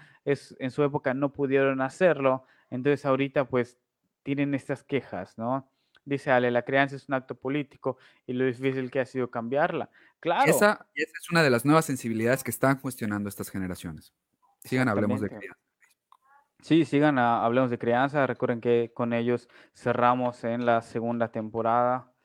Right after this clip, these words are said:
Speaker 1: Sí, ¿no? ¿La segunda?
Speaker 2: Sí, claro, ser la segunda.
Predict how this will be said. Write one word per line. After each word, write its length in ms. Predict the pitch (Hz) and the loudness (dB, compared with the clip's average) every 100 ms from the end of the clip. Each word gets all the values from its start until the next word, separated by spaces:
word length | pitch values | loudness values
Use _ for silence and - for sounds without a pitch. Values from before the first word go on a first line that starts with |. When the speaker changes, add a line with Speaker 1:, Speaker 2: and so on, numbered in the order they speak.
| _ _ _ _ _ _ _ _ _ _ | _ _ _ _ _ _ _ _ _ _
Speaker 1:
Sí, 120 | - 160 | -12 -8
¿no? 240 | 123 156 165 | -6 -6 -8
¿La 80 | |
segunda? 480 | 123 117 175 165 - _ - | -8 -6 -2 -4 -6 _ -20
Speaker 2:
Sí, 140 | - - | -14 -8
claro, 220 | - 135 | -8 -8
ser 180 | - 95 | -10 -10
la 80 | 98 | -10
segunda. 380 | 98 95 101 | -12 -12 -14